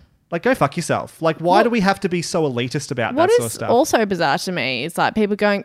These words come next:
Speaker 2: "Ugh, you know, M C U, Marvel trying to be more than it is. It's just military propaganda," which I don't necessarily disagree with. But if M C U wants to do something that isn't military propaganda,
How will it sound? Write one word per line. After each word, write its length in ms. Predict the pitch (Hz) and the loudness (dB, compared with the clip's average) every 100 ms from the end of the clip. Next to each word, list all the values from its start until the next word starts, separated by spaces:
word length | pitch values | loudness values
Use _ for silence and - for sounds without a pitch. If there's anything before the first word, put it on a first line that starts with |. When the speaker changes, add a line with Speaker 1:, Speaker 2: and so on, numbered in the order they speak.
| - | -2
Speaker 2:
"Ugh, 560 | 294 269 262 254 247 240 | 4 6 6 4 2 2
you 100 | 233 | 0
know, 80 | 220 | 2
M 260 | 156 220 214 | 4 2 0
C 200 | 233 196 | -2 -2
U, 460 | 190 190 190 180 | 0 2 2 2
Marvel 400 | 190 190 185 190 | 2 2 2 0
trying 300 | 185 220 202 | -2 0 0
to 40 | 190 | 2
be 480 | 185 180 170 156 - _ _ - | 4 4 2 -2 -8 _ _ -4
more 340 | 202 196 196 | 0 2 2
than 140 | 185 | 0
it 120 | 180 175 | 0 0
is. 220 | 175 175 | -2 -4
It's 180 | - - | -12 0
just 300 | 277 277 240 | 2 2 0
military 560 | 240 269 262 294 269 | 0 0 -2 -4 -4
propaganda," 960 | 254 - 208 247 208 180 170 101 78 - _ _ - | -4 -2 -2 0 0 -2 -4 -4 -6 -8 _ _ -6
which 220 | 370 - - | -4 -4 0
I 100 | 440 | 2
don't 80 | 466 | 2
necessarily 360 | - 320 254 | 0 2 2
disagree 500 | 233 214 - 202 240 - _ | 0 -4 -2 -2 -2 -8 _
with. 300 | 151 131 - - _ | -6 -4 -8 -20 _
But 140 | 269 | 0
if 260 | 294 247 - _ _ _ 330 | 0 -2 -12 _ _ _ -4
M 100 | 349 | -2
C 280 | 359 302 | 0 0
U 80 | 262 | 0
wants 200 | 233 233 | 0 -2
to 80 | 233 | -4
do 60 | 220 | -2
something 300 | 202 190 190 | -2 -2 -2
that 180 | 233 - | -2 -2
isn't 320 | 196 220 214 | -2 -2 -4
military 340 | 196 180 - 180 | -4 -4 -4 -6
propaganda, 680 | 185 180 - 139 143 165 | -6 -6 -4 -4 0 0